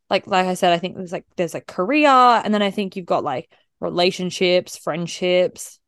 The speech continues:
life achievements, like, milestones, like, especially in our twenties, like, you know, people are, like, you know, start, settle down, like, get engaged, get married, have kids, buy a house, like, all very heteronormative things, but those kind of milestones that, like, you know, they have in the movies, <laughs> um, but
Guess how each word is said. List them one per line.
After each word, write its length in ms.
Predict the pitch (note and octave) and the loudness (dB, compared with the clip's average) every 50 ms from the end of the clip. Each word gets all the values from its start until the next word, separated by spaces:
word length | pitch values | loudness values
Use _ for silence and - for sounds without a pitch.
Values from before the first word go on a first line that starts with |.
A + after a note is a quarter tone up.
| _ _ - | _ _ -4
life 260 | G3 F3 E3 F3+ - F3+ | -2 -2 -2 -2 -4 -6
achievements, 800 | F3 - - B3+ C4 C4+ C4 B3 C4 C4 B3+ B3+ B3+ A#3+ - | -8 -4 0 2 2 2 2 2 2 2 4 2 2 0 -2
like, 100 | G#3 F3+ | -4 -6
milestones, 920 | F#3 F#3 F3+ E3+ D#3+ E3 A3 C#4 D4 C#4 - - C#4 B3+ C4+ D4+ D#4+ E4 | -4 -4 -2 -2 -2 0 2 0 0 0 -2 -4 -4 -2 -2 -2 -4 -2
like, 100 | E4 B3 | -4 -4
especially 320 | G#3+ - A3 G3+ G3 A3+ G#3 | -2 -2 -2 -2 0 0 0
in 60 | F#3+ | 0
our 60 | F3+ | -2
twenties, 400 | - - E3 D#3+ G3 B3+ D#4 - | -2 -4 -8 -6 -6 -6 -6 -4
like, 160 | G#3+ F#3 - | -6 -4 -2
you 80 | F#3+ F3 | -2 -4
know, 80 | E3+ | -4
people 320 | E3+ - E3+ - - F3 E3+ | -4 -4 -6 -4 -4 -4 -2
are, 80 | E3+ | -2
like, 240 | E3 D#3+ D3+ - - _ - - - - _ _ _ _ - | -4 -4 -6 -10 -14 _ -20 -20 -20 -20 _ _ _ _ -4
you 80 | A3 | -2
know, 320 | G3+ D3+ C#3+ F3 A#3+ C4+ A#3 - - - | -2 0 0 0 -2 -2 -4 -8 -14 -14
start, 280 | - - G3 D3 - - | -6 -2 -2 -2 -2 0
settle 260 | A3+ A#3+ B3 C#4+ D4 | 0 2 2 4 4
down, 420 | F4 F4 E4 D4+ C4+ A#3+ G#3+ G3+ | 4 4 4 4 4 2 2 2
like, 240 | F#3+ F3 E3 E3 - _ | 0 0 -2 -2 -4 _
get 160 | - F#3 E3+ | -10 -8 -8
engaged, 400 | F#3+ G#3+ A#3 C4 A#3 A3 A3 F3+ | -6 -4 -2 0 0 0 0 0
get 120 | G3+ F#3+ - | -2 -2 -2
married, 360 | G#3 G3+ G3+ F#3+ F#3 F#3 F3+ | -2 -4 -4 -4 -4 -4 -2
have 160 | F#3 F#3 F3+ | -4 -4 -6
kids, 500 | - - - G#3 G3+ G3 F#3 F3+ E3+ E3 | -6 -8 -4 0 2 2 2 0 -2 -4
buy 220 | - F#3 F3+ F3+ F3+ | -2 0 0 0 0
a 40 | |
house, 720 | F#3 F#3+ G3+ G3+ E3+ D#3+ C#3 C#3 E3+ - - - - - - _ _ _ _ _ _ _ _ _ _ - | -2 -2 -2 -2 -2 -2 -2 -2 -4 -6 -8 -20 -20 -20 -20 _ _ _ _ _ _ _ _ _ _ -14
like, 220 | - C#3 B2 - - _ _ _ _ _ - | -12 -12 -14 -16 -20 _ _ _ _ _ -2
all 140 | - A#3 G3 | 0 2 4
very 160 | G3+ F#3 F3+ | 4 2 2
heteronormative 600 | G3+ G3+ G3 F3 F3+ F3+ F#3 F#3 F3 E3+ E3 E3 | 2 2 2 4 2 2 2 2 0 0 0 0
things, 200 | F3+ F3 G3 - | 0 -2 -4 -4
but 80 | G3+ | -2
those 140 | G#3 G#3 G3+ | -2 -2 -2
kind 180 | - A#3 A#3 G#3+ | 0 0 0 0
of 40 | G3 | 0
milestones 520 | F3+ D#3+ F3 F3 - - F#3+ F3+ F#3 F3+ | 0 -2 -4 -4 -4 -4 -4 -4 -4 -4
that, 100 | F3+ - | -8 -10
like, 300 | C#3 C#3+ A#2+ - - - _ - | -10 -10 -10 -12 -16 -18 _ -14
you 80 | - | -12
know, 200 | - C#3 B2 - A#3 _ _ _ - | -10 -6 -6 -6 -6 _ _ _ -8
they 80 | B2 | -6
have 220 | - - E3+ E3+ F#3+ | -6 -6 -4 0 4
in 80 | A3+ | 6
the 80 | D4 E4 | 8 8
movies, 560 | D4 C4 G#3+ E3 F3+ G#3 E4+ A#4 - - - - G#4 C#4+ - - - | 8 8 6 6 2 0 0 0 0 0 0 4 4 4 2 0 -20
<laughs> 320 | - - - - - - - | -20 -20 -20 -20 -14 -8 -6
um, 180 | F#3 F#3 G3 | -4 -4 -4
but 160 | G3 A3 G3 | -4 -6 -6